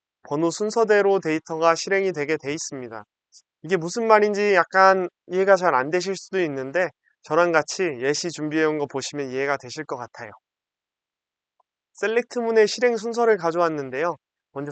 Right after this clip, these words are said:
from이 먼저 실행이 됩니다. 여러분들 데이터 디비엠에스에 커머스 디비라는 곳 안에 구매 테이블이 있다고 치면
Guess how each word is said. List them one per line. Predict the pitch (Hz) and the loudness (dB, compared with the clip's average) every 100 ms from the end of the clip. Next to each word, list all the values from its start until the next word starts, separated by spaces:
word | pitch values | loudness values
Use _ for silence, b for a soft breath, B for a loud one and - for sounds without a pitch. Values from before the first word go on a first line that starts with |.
| - | -4
from이 | 214 226 214 | 0 2 2
먼저 | 151 139 156 | 0 -2 -2
실행이 | 151 185 190 185 | -4 -2 -2 -4
됩니다. | 127 143 127 110 _ _ | -8 -12 -12 -16 _ _
여러분들 | 123 139 147 143 147 139 | -8 -6 -6 -4 -4 -4
데이터 | 143 151 - 143 180 220 _ _ _ - | -8 -8 -6 -2 -2 -6 _ _ _ -16
디비엠에스에 | 139 151 147 139 - 135 165 143 | -8 -2 -2 -2 -6 -4 -2 -4
커머스 | - 185 190 190 180 | -10 -4 -4 -4 -10
디비라는 | - 139 143 135 135 | -8 -8 -4 -4 -4
곳 | 127 127 | -8 -6
안에 | 117 123 185 220 | -6 -6 -6 -8
구매 | - 151 180 | -6 -4 0
테이블이 | 196 185 170 175 160 | 0 0 -2 -4 -6
있다고 | 131 - 131 123 | -8 -6 -6 -6
치면 | 120 - 180 196 | -14 -10 -6 -6